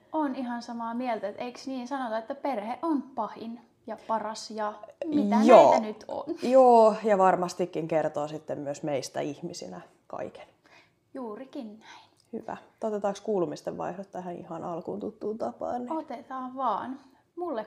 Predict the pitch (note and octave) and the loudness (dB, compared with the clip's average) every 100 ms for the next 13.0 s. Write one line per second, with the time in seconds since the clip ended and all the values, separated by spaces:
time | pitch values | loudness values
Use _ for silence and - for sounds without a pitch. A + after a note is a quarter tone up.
0 | - G3 G3 G3 G#3+ - G4 E4 C#4 A#3+ | -10 -14 -12 -14 -14 -8 -6 -2 0 2
1 | A#3 A#3 A#3 - _ _ _ _ _ _ | 2 0 -4 -18 _ _ _ _ _ _
2 | C4+ B3 B3 B3 C#4+ - A#3+ B3 D4+ D4 | -14 -12 -8 -6 -6 -6 -8 -4 -4 -4
3 | - A#3 A#3+ A3+ A#3 D4 D4 C#4 A#3 - | -10 -12 -10 -6 -2 0 0 -2 -8 -12
4 | - G#3+ G#3+ D#4 D4+ A#3+ A#3 G#3+ - - | -12 -10 -4 -2 2 0 -2 -14 -16 -14
5 | A#3 A#3 _ B3+ A#3 A#3 G#3 A3 - A3 | -12 -12 _ -10 -10 -10 -12 -12 -14 -14
6 | G#3+ _ _ _ _ _ - G#3+ G#3 A#3 | -16 _ _ _ _ _ -14 -10 -6 -4
7 | A3 G#3 - - - C#4 - A3 G#3+ G#3 | -6 -8 -16 -14 -10 -10 -10 -12 -10 -8
8 | G#3 G#3 G3+ - B3 A3+ G#3+ G#3+ A3 - | -6 -6 -6 -6 -8 -6 -4 -4 -6 -14
9 | A#3 A3+ A#3+ B3+ B3+ B3+ - - _ _ | -12 -12 -10 -4 -4 -4 -14 -20 _ _
10 | - G#4 - C#4+ C#4 D4 A#3 G#3 F#3+ F#3+ | -6 -4 -2 -2 0 2 2 -2 -2 -4
11 | F#3+ G3+ G#3+ A3+ G#3 - - C4 - G3+ | -6 -10 -8 -8 -12 -14 -8 -6 -6 -8
12 | G3 G3+ G#3+ - A2+ A3 A#3+ A#3+ B3 - | -10 -12 -14 -12 -12 -10 -10 -6 -4 -4